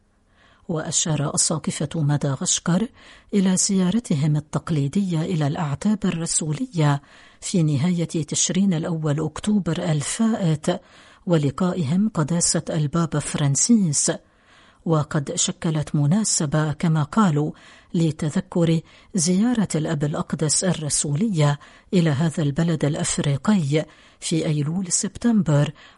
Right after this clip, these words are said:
عام ألفين وتسعة عشر. وحث الأساقفة المؤمنين في الرسالة التي وجهوها على عيش الإنجيل بشكل ملموس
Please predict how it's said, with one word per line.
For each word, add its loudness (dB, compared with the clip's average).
عام 4
ألفين 0
وتسعة -2
عشر. -2
وحث -2
الأساقفة -2
المؤمنين 2
في 0
الرسالة 0
التي -2
وجهوها 0
على 2
عيش -2
الإنجيل 0
بشكل -2
ملموس 2